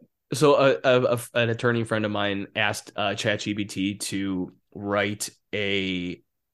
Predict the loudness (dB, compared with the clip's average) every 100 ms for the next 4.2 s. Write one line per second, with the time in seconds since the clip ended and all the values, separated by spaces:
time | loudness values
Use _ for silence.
0 | _ _ _ -2 2 2 0 -2 -2 -6
1 | -2 2 4 4 2 -2 _ -4 0 0
2 | 0 0 0 2 2 2 0 -2 -2 -2
3 | -2 -2 -4 -2 -6 -2 -2 0 0 0
4 | -2